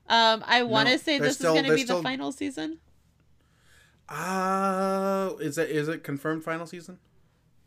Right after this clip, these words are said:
Speaker 1: I know that they're supposed to be wrapping it up, so I don't know if they're conf-, if it was confirmed that season four or if they're gonna squeeze out one more season after this.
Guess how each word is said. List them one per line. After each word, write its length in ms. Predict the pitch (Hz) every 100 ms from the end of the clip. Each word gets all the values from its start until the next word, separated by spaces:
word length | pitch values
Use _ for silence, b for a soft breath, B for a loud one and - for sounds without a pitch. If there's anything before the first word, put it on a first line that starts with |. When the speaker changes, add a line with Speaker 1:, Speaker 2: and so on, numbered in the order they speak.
| -
Speaker 1:
I 160 | 247 254
know 260 | 254 262 294
that 160 | 349
they're 140 | 330 311
supposed 300 | 262 262 -
to 40 |
be 140 | 254
wrapping 400 | 220 214 208 214
it 80 | 190
up, 160 | 175 -
so 140 | 214
I 160 | 202 202
don't 300 | 220 240 220
know 220 | 254 233
if 120 | 226 233
they're 160 | 214
conf-, 300 | 220 214 -
if 220 | - 208 208
it 100 | 190
was 160 | 190
confirmed 420 | - 214 220 202
that 160 | 190 170
season 340 | 226 196 185
four 340 | - 220 233 233
or 200 | 214 208
if 100 | 208
they're 120 | 220
gonna 220 | 208 196 196
squeeze 360 | - 226 208
out 200 | 202 147
one 200 | 190 180
more 140 | 175 180
season 400 | - 175 175 156
after 300 | 160 - 120
this. 400 | 104 131 -